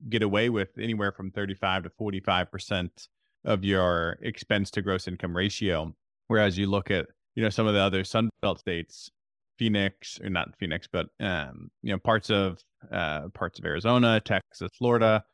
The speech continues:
you know, your, your operating, operating costs are gonna be quite a bit higher. And one of the the two big generators of that, drivers of that, are taxes and insurance. Um, as you were alluding to there, one other reason why, uh, I really like the North Carolina market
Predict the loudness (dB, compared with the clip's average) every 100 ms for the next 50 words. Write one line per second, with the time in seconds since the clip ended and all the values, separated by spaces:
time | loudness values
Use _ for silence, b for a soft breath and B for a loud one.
0 | _ _ _ _ -2 0 2 4 4 2
1 | 0 4 4 4 0 -2 0 -2 -6 -10
2 | -14 _ _ _ -2 2 2 2 2 0
3 | 0 -4 -4 -4 -6 -4 0 0 -2 0
4 | 0 2 0 -4 -4 -4 -2 -2 -2 -4
5 | -16 _ -12 -4 0 2 0 0 0 2
6 | 0 -2 -8 -6 -4 -4 -8 _ 0 2
7 | 2 0 0 0 0 -4 -8 _ -4 -4
8 | -4 -8 -6 -6 -6 -4 0 0 0 -6
9 | -20 _ _ _ _ _ _ 0 2 2
10 | 0 0 0 0 0 -2 -4 -4 -10 -6
11 | 0 2 0 -4 -20 -6 0 2 2 0
12 | -4 _ 0 2 4 2 0 -2 -2 -2
13 | -2 -6 -10 _ _ -2 2 2 2 0
14 | -2 -4 -2 -2 0 0 0 -2 -2 -8